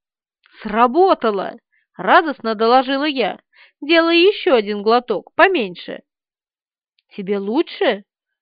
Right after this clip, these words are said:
с тревогой переспросила Вилька, держа меня за руку. "Ага", подтвердила я, продолжая прихлебывать из фляги. К вкусу я уже претерпелась, так что улыбка получилась почти естественная.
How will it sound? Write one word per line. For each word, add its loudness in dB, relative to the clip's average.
с -20
тревогой -4
переспросила -6
Вилька, -4
держа -2
меня -2
за 0
руку. -14
"Ага", 4
подтвердила -2
я, 0
продолжая 4
прихлебывать -2
из -2
фляги. -4
К -20
вкусу -4
я 2
уже -2
претерпелась, -4
так -2
что 2
улыбка 4
получилась -2
почти -6
естественная. -4